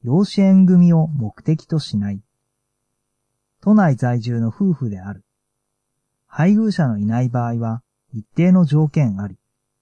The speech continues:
家族の構成に応じた適切な居住環境がある。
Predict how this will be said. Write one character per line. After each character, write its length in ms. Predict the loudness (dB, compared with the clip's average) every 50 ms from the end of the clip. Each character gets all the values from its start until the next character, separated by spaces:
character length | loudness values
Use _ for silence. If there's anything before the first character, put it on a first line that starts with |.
| _ _ _ _ _ _ _ _ _ _ _ _ _ _ _ _ _ _ _ _ _ _ _ _ _ -6
家 140 | -4 -2
族 240 | -2 -2 -2 0 0
の 100 | 0 0
構 260 | -2 -4 -6 -6 -6
成 260 | -4 -4 -4 -2 -2 -2
に 120 | -2 -2
応 160 | -2 -4 -4
じ 140 | -6 -8 -8
た 240 | -8 -8 -8 -8 -12 _ _ _ _ _ _
適 180 | -12 -12 -8 -4
切 240 | -4 -4 -2 0 0
な 120 | 0 0
居 160 | 0 -2 -4 -4
住 240 | -2 0 0 0
環 240 | 0 2 2 2 2
境 240 | 2 0 -2 -2 -2
が 220 | 0 -2 -2 -4
あ 60 | -6 -12
る。 120 | -14 -16